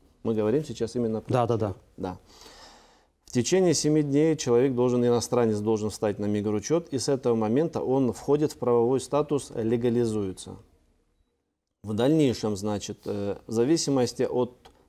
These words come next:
Speaker 1: той цели, которую преследует мигрант, он может, э, задержаться на территории Карачаево-Черкесии. Для этого он подаёт документы или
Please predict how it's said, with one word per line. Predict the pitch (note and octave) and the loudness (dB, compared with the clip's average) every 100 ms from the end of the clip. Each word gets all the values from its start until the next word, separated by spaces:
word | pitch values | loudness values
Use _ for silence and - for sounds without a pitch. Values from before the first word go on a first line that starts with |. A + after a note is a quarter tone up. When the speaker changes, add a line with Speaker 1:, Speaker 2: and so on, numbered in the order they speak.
| _ | _
Speaker 1:
той | D3 C3 | 2 2
цели, | - C#3+ B2 | 2 2 2
которую | A2+ A2+ B2 A#2+ | 0 -2 0 -2
преследует | A2+ A2 - A#2 G#2+ F#2 | -2 -8 -2 -2 0 -6
мигрант, | G#2+ G2 G2+ G2 A2+ - _ - - _ | -6 -4 -4 -2 -4 -8 _ -20 -20 _
он | - C3 B2 | -2 2 2
может, | C3 B2+ A2+ - | 2 2 -2 0
э, | A#2+ | 0
задержаться | A2 B2 A#2+ G#2 G2+ - A2 | 2 2 0 0 -4 -2 -2
на | A#2 | 0
территории | C3+ C3 B2+ C#3+ C#3+ | 0 -2 0 0 0
Карачаево-Черкесии. | C#3+ C3+ C3 C#3+ C#3 B2 - B2+ C3 | 0 -2 0 -2 -2 -4 -4 -4 -2
Для | A#2+ C3+ | 0 0
этого | C#3 B2+ A#2+ | 0 2 0
он | B2 B2 | 2 -2
подаёт | A2+ A2 A2+ A2 | -2 0 0 0
документы | G#2 - A2 G#2+ G2 | -4 -6 -4 -4 -4
или | - C3+ B2 A2 | -4 0 0 0